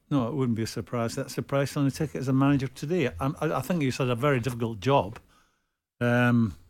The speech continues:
you know, they sold some of their better players at the start of the season. Even if they had kept them, survival would have been the, the most important thing to them. With those players that, that they've sold, if they kept them, it was still gonna be a very, very difficult ask.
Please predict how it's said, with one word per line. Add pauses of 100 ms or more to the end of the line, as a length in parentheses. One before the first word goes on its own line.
(540)
you
know,
they
sold (220)
some
of
their
better
players
at
the
start (100)
of
the
season. (160)
Even
if
they
had
kept
them, (500)
survival
would
have
been
the, (220)
the
most
important
thing
to
them. (600)
With
those
players
that, (160)
that
they've
sold,
if
they
kept
them,
it
was
still
gonna
be
a
very,
very
difficult
ask.